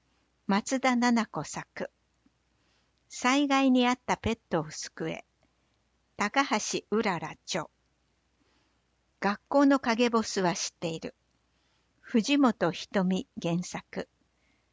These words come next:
住滝亮文、駒形絵。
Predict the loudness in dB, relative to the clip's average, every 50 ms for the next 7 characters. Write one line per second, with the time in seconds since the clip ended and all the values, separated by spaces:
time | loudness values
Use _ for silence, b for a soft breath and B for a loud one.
0 | _ _ -16 -10 -4 2 6 6 8 8 6 4 2 -2 -2 -2 -6 -8 -4 0
1 | 0 0 0 0 -2 -6 _ _ -14 -10 -6 -4 -2 -2 -2 -4 -8 _ _ _
2 | _ _ _ _ _ _ _ _ _ _ _ _ _ _ -2 0 2 4 4 2
3 | 2 0 -2 -4 -6 -6 -8 -8 -8 -10 _ _ _ _ _ _ _ _ -8 -8
4 | -8 -8 -8